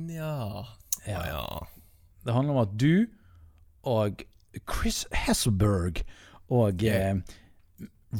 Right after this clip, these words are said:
Speaker 2: Rookie M C.
Speaker 1: Ah, yes,
Speaker 2: Eh,
Speaker 1: the Rock of the M C.
Speaker 2: eh, Rock of the M C. <laughs> The S-, Stylomaster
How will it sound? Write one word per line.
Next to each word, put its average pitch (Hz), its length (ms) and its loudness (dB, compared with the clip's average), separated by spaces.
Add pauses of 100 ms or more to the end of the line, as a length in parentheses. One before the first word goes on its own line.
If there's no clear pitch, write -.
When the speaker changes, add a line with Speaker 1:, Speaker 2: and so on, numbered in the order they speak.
Speaker 2:
Rookie 185 400 10
M 226 280 8
C. 80 720 0 (1160)
Speaker 1:
Ah, 117 100 0
yes, 101 300 0
Speaker 2:
Eh, - 20 -2
Speaker 1:
the 104 100 -2
Rock 117 240 -4
of 139 80 -4
the 135 160 -2
M 135 140 -2
C. - 420 -6 (300)
Speaker 2:
eh, 104 140 -2
Rock 95 340 0
of 214 80 4
the 240 160 6
M 220 300 8
C. 117 500 4 (540)
<laughs> - 640 -14
The 123 100 2
S-, - 380 0 (220)
Stylomaster 143 1400 6